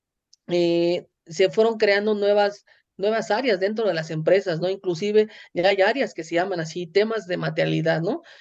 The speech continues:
Área, el área de materialidad, del área de entregable, que se dedican meramente a sustentar a que realmente esto se, se haga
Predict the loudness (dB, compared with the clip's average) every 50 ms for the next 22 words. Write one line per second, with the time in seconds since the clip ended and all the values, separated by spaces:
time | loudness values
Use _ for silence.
0 | -20 _ _ 0 0 2 2 2 2 2 2 2 2 2 2 2 0 0 0 -2
1 | -2 -2 -4 -4 -2 0 0 2 0 0 -2 -2 -2 -2 0 0 0 0 0 -2
2 | -4 -4 -6 -6 -6 -4 -2 0 0 0 -2 -2 -4 -4 -6 -8 -8 -6 -6 -4
3 | -4 -4 -6 -6 -4 -4 -4 -4 -4 -8 -18 -20 _ _ -4 -2 -2 0 -2 -4
4 | -4 -6 -6 -8 -2 0 0 0 0 -2 -12 _ _ _ -6 -6 -6 -4 -6 -8
5 | -4 -4 -2 -2 -2 -2 -2 -2 -2 -2 -2 -6 -14 -16 _ -4 -4 -2 0 2
6 | 2 2 4 2 2 2 2 0 0 0 0 -2 -2 0 2 0 0 0 -2 -4
7 | -4 -4 -4 -4 -6 -8 -6 -8 -6 -2 0 0 0 0 -2 -2 -4 -4 -8